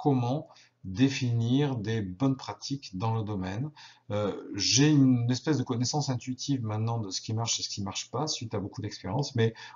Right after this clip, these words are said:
on a du mal ici à théoriser tout cela. Donc, euh, c'est un sujet de recherche à proprement parler. Et enfin, euh, une fois qu'on a fait tout ça, il y a des choses que je n'ai pas évoquées, mais qui sont très importantes. Il faut aller encore au-delà,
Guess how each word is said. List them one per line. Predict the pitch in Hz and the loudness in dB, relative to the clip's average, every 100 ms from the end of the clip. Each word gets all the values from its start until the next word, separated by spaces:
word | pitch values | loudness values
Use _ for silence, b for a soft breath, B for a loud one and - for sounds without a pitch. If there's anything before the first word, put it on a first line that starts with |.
| B | B
on | 104 | 4
a | 117 | 4
du | 104 | 6
mal | 101 120 131 | 4 4 4
ici | 101 - 131 | 2 0 2
à | 90 | 0
théoriser | - 151 131 107 98 95 117 | 4 6 6 4 0 -4 -6
tout | 120 104 | -6 -8
cela. | - 85 _ - | -8 -10 _ -12
Donc, | 92 - | -10 -8
euh, | - B B B - | -12 B B B -4
c'est | 123 120 | -2 4
un | 123 | 4
sujet | - 110 127 | 4 4 4
de | 113 | 4
recherche | 104 104 110 127 120 | 2 2 4 4 2
à | 104 | 0
proprement | 101 95 110 | -4 -2 0
parler. | 98 90 92 _ _ _ B B B B B _ 139 | 0 -4 -10 _ _ _ B B B B B _ 12
Et | 147 | 12
enfin, | 139 139 165 190 208 - 117 | 12 8 4 4 4 -2 -4
euh, | 120 113 | -2 -2
une | 107 117 | -2 -2
fois | 165 | -2
qu'on | 151 127 | -2 -4
a | 113 | -4
fait | 120 | -8
tout | 117 110 | -10 -8
ça, | 143 175 | -4 -4
il | 139 | -4
y | |
a | 107 | -6
des | 107 104 | -4 -4
choses | - 143 | -4 -6
que | - | -6
je | 101 | -6
n'ai | 95 | -6
pas | 127 113 | -4 -4
évoquées, | 104 95 - 156 | -4 -8 -8 -8
mais | - | -8
qui | - | -8
sont | 92 | -10
très | - - 156 | -8 -2 2
importantes. | 127 - - 160 127 | 2 -2 -6 -8 -8
Il | |
faut | - 101 | -4 -4
aller | 98 - | -4 -2
encore | 156 180 170 139 | 2 4 4 4
au-delà, | 127 110 101 120 | 4 2 0 -2